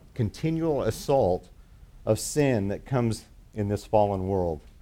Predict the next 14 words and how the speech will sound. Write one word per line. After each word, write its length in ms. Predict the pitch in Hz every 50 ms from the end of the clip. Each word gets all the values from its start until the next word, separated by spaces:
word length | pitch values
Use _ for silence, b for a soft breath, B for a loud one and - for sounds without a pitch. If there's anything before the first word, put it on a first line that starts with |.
| b b b b b b b b b b - - -
And 220 | - 151 151 151 147
the 40 |
same 360 | 143 - - 190 196 226 226 202
is 160 | 160 - -
for 260 | - 139 127 120 117
us. 300 | 117 110 98 87 - -
It 80 | 139 139
doesn't 280 | 196 214 190 208 160
matter 280 | 139 139 143 160 170 156
what 160 | 123 127 120
our 100 | 123 143
spiritual 460 | 139 - - 139 139 135 - 120 104
giftedness 600 | 92 104 110 - - 143 127 131 135 135 - 135
is. 380 | 131 139 147 143 - - -